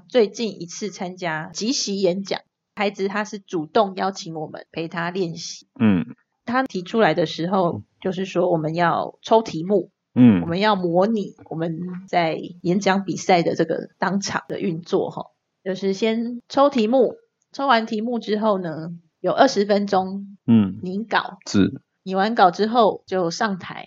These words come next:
Speaker 2: 嗯。
Speaker 1: 三分钟演讲。那，那时候我们是抽一个题目，三个人都写一样的，然后我们就轮流上台。那我觉得那时候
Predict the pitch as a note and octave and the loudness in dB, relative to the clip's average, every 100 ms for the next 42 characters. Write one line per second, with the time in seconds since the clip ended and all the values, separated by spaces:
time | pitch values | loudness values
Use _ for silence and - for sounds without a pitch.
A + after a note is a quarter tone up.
0 | - A2 G2 E2+ F#2 - F#3+ G3 G3+ G3+ | 0 4 6 4 -4 -2 0 2 2 2
1 | F3 E3 G3 D#3+ - - _ _ - G#3+ | 0 -2 -4 -8 -8 -10 _ _ -10 -4
2 | A3+ G#3 F3+ F#3 G3 G3+ G#3+ G#3 F3+ F3 | 0 2 2 -2 -8 -2 2 2 2 0
3 | F#3 G3 F#3+ _ _ G#3 A3 F#3+ E3 G3 | 0 0 -2 _ _ 0 4 2 4 2
4 | G3 - E3+ E3+ E3 F3 F3 - E3+ G3 | 2 0 -2 0 -2 0 -2 -8 -10 -10
5 | _ _ - E3 F#3+ E3+ E3+ F#3+ E3 - | _ _ -14 -6 -6 -4 -2 -2 -2 -6
6 | G3 - - F#3 G#3+ G3 G3+ G#3+ G3 F3 | -16 -18 -4 0 4 4 2 -2 -4 -8
7 | - - _ _ B3+ A#3 F#3 A3+ B3+ C#4 | -12 -14 _ _ -8 -4 0 4 4 4
8 | D4+ A#3 A#3+ A#3+ A3 F3 | -2 2 4 6 6 2